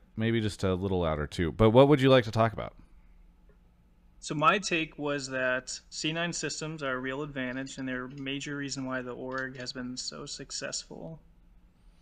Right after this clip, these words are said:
Speaker 2: And it was kind of referencing the Reddit post where Jack tweeted systems, and then there's a bunch of comments regarding it.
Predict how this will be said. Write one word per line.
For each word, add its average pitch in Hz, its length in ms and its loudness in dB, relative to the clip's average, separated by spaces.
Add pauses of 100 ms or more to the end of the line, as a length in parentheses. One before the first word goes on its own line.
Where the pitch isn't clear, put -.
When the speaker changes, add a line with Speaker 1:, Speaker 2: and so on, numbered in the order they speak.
(520)
Speaker 2:
And 135 180 -2
it 143 60 0
was 143 300 -2
kind 170 200 4
of 147 180 -4
referencing 147 520 -2
the 131 60 -4
Reddit 147 300 -2
post 151 400 -4
where 131 300 -6
Jack 131 380 -6
tweeted 156 460 -4
systems, 139 680 -4
and 127 120 -8
then 127 140 -4
there's 127 220 -6
a 127 40 -8
bunch 127 260 -8
of 127 80 -14
comments 135 480 -4
regarding 131 460 -6
it. 135 220 -10